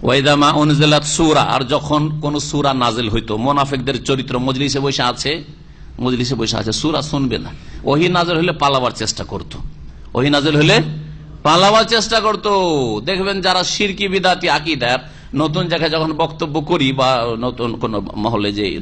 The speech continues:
কিছু নতুন লোকের আছে, যদি ওদের ঘায়ে যদি ওষুধ দেওয়া হয়, ঘায়ের উপর ওষুধ দিলে একটু ছটফট করে না, করে না? হ্যাঁ,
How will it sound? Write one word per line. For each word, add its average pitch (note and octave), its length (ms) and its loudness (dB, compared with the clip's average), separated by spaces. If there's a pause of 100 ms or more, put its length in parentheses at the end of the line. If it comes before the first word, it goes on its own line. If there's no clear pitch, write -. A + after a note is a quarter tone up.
কিছু C3 160 -2
নতুন B2+ 260 0
লোকের A#2 240 0
আছে, G2+ 380 -4 (1000)
যদি C4+ 560 4 (440)
ওদের A3+ 760 2
ঘায়ে G3 560 2 (540)
যদি G3 340 2
ওষুধ A#3 400 4
দেওয়া G3+ 360 4
হয়, C#3 300 4 (200)
ঘায়ের E3 280 0
উপর E3+ 100 -4
ওষুধ F3 300 0
দিলে D3+ 280 0
একটু D3 280 -6
ছটফট D3+ 400 -4
করে D#3 160 2
না, F#3 100 -2
করে E3 220 2
না? E3 220 2 (680)
হ্যাঁ, F3 300 2